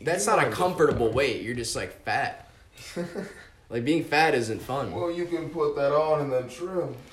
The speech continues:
Speaker 2: You know, but I think
Speaker 1: Yeah,
Speaker 2: that
Speaker 1: then, then I
Speaker 2: honestly
Speaker 1: trimmed
Speaker 2: the
Speaker 1: all the way
Speaker 2: only
Speaker 1: back down to
Speaker 2: regime
Speaker 1: one fifty.
Speaker 2: I, I think I had a regime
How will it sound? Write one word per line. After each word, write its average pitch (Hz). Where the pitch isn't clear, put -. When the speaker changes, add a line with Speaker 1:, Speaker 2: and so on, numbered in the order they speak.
Speaker 2:
You 196
know, -
but 147
I 151
think 175
Speaker 1:
Yeah, -
Speaker 2:
that 147
Speaker 1:
then, 156
then 175
I 190
Speaker 2:
honestly -
Speaker 1:
trimmed 151
Speaker 2:
the 147
Speaker 1:
all 147
the 143
way 139
Speaker 2:
only -
Speaker 1:
back 135
down 135
to 131
Speaker 2:
regime 127
Speaker 1:
one 131
fifty. -
Speaker 2:
I, 120
I -
think 135
I 110
had 113
a 123
regime 107